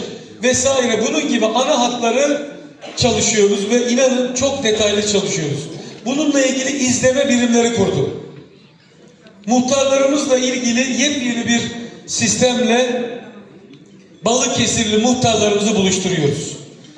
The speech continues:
Dikkatiniz çekiyorsa her gün en az bir ilçenin muhtarlarıyla bir araya geliyorum. Muhtarlarımızın hizmetlerinin daha kolay ulaşılabilmesi için.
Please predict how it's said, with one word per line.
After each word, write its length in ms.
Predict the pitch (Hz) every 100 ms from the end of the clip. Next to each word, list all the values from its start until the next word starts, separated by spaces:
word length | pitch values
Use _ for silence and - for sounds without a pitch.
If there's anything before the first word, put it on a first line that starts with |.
| - - -
Dikkatiniz 680 | 233 - 254 254 247 - -
çekiyorsa 560 | 247 254 254 233 247
her 320 | 226 294 -
gün 220 | 233 247 247
en 140 | 254
az 420 | 240 247 - - - - - -
bir 140 | 254
ilçenin 680 | 254 233 269 - 226 247 220
muhtarlarıyla 680 | 226 226 240 240 233 226 233
bir 100 | 214
araya 260 | 196 190 185
geliyorum. 460 | 160 147 139 120 - - - - - - - -
Muhtarlarımızın 880 | 247 247 269 262 254 254 254 -
hizmetlerinin 800 | 240 233 240 247 247 240 240 254
daha 300 | 240 240 247
kolay 200 | 214 233
ulaşılabilmesi 840 | 226 214 208 208 196 196 190 - 175
için. 200 | -